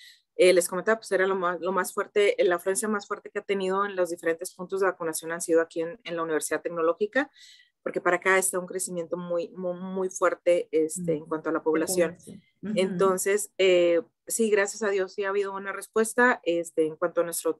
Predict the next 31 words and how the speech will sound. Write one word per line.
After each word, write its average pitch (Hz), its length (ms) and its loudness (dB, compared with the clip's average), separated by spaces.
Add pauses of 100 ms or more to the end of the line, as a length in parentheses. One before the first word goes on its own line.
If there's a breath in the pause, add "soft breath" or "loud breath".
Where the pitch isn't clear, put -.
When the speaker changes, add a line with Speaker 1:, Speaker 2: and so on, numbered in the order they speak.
(120)
Speaker 1:
total 175 320 0
de 208 180 6
tanto 175 300 -2
docentes, 185 680 0
administrativos, 170 960 -2 (440 loud breath)
este, 175 280 2
estudiantes, 185 720 2
y 190 80 -14
yo 202 100 -6
creo - 160 -12
que 196 80 2
ya 185 220 6
estaríamos 185 420 -2
en 202 80 -6
un 190 80 -8
setenta 190 360 -4
y 180 40 4
cinco, 196 380 -6
entre 196 160 0
un 220 100 -2
setenta 262 340 2
y 208 60 4
cinco 214 240 -2
y 226 60 2
un 226 60 0
ochenta 226 300 -4
por 214 120 -10
ciento 190 240 -6
de 196 60 2
ya 185 120 2
personas 190 480 -8